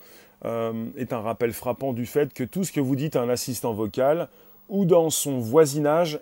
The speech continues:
est enregistré. C'est-à-dire que vous avez un assistant chez vous,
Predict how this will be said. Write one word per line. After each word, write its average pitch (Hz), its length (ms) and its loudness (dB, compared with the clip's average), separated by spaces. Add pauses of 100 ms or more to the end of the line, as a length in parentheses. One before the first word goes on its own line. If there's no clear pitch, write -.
est 196 280 2
enregistré. 120 640 -2 (720)
C'est-à-dire 143 540 -2
que 123 200 0 (320)
vous 131 320 0
avez 165 180 6
un 147 180 2
assistant 147 500 -2
chez 143 220 -2
vous, 175 280 -2